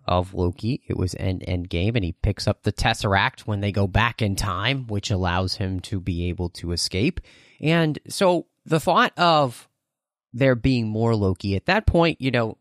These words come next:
and we've gone through all the Thor movies up to this point, you know, through three, we haven't reached, of course, Love and Thunder yet.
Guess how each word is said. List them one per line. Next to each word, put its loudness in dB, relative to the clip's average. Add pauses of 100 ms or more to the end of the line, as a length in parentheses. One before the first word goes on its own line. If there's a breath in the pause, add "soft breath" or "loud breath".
and -6
we've 0
gone 4
through 2
all 6
the 2
Thor 4
movies 0
up 0
to -8
this 0
point, -2
you -2
know, -2 (400 soft breath)
through 4
three, 2
we 0
haven't -4
reached, -2
of -16
course, 0
Love 2
and -4
Thunder 2
yet. 2